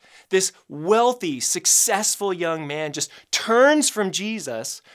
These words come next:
and walks away. You may not have walked away from God, but have you ever said to him, "I'll give you this,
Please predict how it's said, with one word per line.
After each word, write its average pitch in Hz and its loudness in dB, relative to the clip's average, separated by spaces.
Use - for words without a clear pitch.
and 135 -12
walks 165 -2
away. 202 -10
You 170 0
may 294 2
not 170 0
have 151 -4
walked 143 0
away 127 -6
from 123 -10
God, 110 -10
but 185 -4
have 190 2
you 196 4
ever 349 4
said 190 2
to 160 -4
him, 156 -4
"I'll 247 10
give 254 -2
you 247 -2
this, 202 0